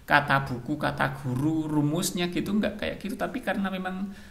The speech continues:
siswa sudah mengalami sendiri prosesnya. Ya,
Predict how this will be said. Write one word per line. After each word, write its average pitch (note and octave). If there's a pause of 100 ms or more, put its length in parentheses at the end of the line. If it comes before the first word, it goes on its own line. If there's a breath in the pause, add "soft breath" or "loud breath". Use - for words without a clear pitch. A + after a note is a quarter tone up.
siswa A3
sudah G3
mengalami D#3+
sendiri C3
prosesnya. - (2000 loud breath)
Ya, A#2